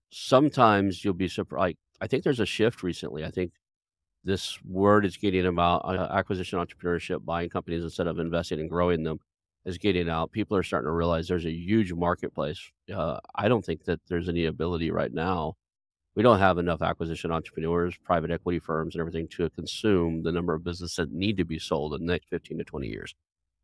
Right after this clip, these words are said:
right? Especially these small to medium ones, right? These mom and pops have fifty employees. They're doing two, three million dollars a year. There's so many of those that most of them are gonna have to go away if somebody doesn't step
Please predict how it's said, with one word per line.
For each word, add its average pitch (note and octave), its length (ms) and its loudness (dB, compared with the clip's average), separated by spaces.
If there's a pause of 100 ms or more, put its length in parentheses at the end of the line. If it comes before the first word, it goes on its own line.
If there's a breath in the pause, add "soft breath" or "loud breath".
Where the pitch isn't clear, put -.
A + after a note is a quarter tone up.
right? D#2 80 -4
Especially C3 400 6
these E2+ 140 2
small F2+ 260 2
to E2 80 -2
medium D#2 300 -2
ones, A1+ 280 -8
right? D2 260 -6
These E2+ 320 -10 (320)
mom C#3+ 180 10
and C#3+ 140 6
pops B2+ 280 8
have G#2 180 4
fifty B2 280 4
employees. G#2 600 6
They're F#2 120 0
doing F#2 460 2
two, G#2 140 -8
three F#2+ 160 -2
million F2+ 260 0
dollars F2 280 -4
a F2 60 -8
year. F2 540 -2 (240)
There's F#2+ 160 -8
so A2 260 4
many F2 520 2
of D#2+ 140 -2
those E2 520 -8 (520)
that E2+ 380 -4 (360)
most G2+ 300 0
of G#2 100 -4
them F#2 60 0
are F2+ 40 -4
gonna D#2 160 -6
have D#2+ 140 -4
to - 100 -20
go D#2+ 140 -2
away E2 400 2
if E2 180 -10
somebody E2+ 380 -2
doesn't D#2+ 240 -6
step E2 180 -2